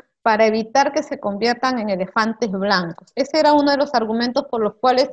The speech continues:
se extendió el, las funciones de lo que en su momento pasó a ser Copal con lo que es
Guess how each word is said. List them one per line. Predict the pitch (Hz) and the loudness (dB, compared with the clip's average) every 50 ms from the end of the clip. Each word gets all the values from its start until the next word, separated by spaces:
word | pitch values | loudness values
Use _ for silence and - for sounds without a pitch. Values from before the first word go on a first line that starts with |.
| - _ _ _ _ | -10 _ _ _ _
se | _ - 247 | _ -6 -6
extendió | 226 226 226 - 240 226 233 233 226 262 262 262 262 262 269 285 - - - | -6 -6 -6 -6 -4 -4 -4 -2 0 2 4 6 6 6 6 4 2 0 -2
el, | 226 220 214 208 202 202 196 196 196 190 196 196 | -2 0 0 0 -2 -2 -2 -4 -4 -4 -2 -2
las | 220 220 220 | -4 -4 -2
funciones | - 226 220 220 - 302 294 302 294 254 - 269 - _ _ _ _ _ _ _ | -2 -4 -4 -2 0 2 2 2 2 2 0 -4 -6 _ _ _ _ _ _ _
de | - 220 | -4 -2
lo | 202 208 | -2 0
que | 202 208 | -2 -2
en | 202 | -4
su | - - | -4 -4
momento | 220 208 208 233 240 262 - 262 254 254 | -4 -2 -2 0 -2 0 0 0 0 0
pasó | 254 220 - 240 | -2 -2 0 -2
a | 226 | -2
ser | - - 262 240 - | 0 0 -4 -4 -2
Copal | - 240 226 - 247 240 240 262 269 262 - - | -4 -4 0 2 4 4 4 4 0 -2 -2 2
con | 285 269 277 294 294 | 2 4 4 4 2
lo | 247 220 - | 0 -2 -2
que | 226 214 220 | 0 0 0
es | 254 - | 0 0